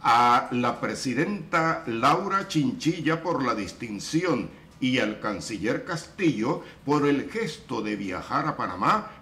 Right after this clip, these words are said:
para entregar la condecoración que aceptó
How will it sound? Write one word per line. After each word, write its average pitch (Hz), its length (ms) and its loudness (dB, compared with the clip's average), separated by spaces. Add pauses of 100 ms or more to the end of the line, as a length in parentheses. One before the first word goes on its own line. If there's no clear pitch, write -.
para 107 300 2
entregar 113 680 0
la 143 200 2
condecoración 135 1120 2 (280)
que 131 220 4
aceptó 135 1040 2